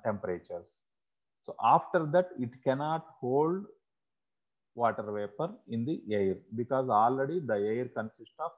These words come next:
maximum amount of water vapor.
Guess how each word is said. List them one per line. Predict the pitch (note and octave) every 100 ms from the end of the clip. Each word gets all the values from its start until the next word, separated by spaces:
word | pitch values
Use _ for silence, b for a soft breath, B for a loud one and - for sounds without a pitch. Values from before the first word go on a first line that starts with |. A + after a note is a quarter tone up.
| F#2+
maximum | F#2+ G#2 G2+ A2 C#3 A2+
amount | G#2 G2+ G#2 E3
of | G3 _ _ _ _ _ _ -
water | G2+ E2 D#2+
vapor. | E2 E2+ -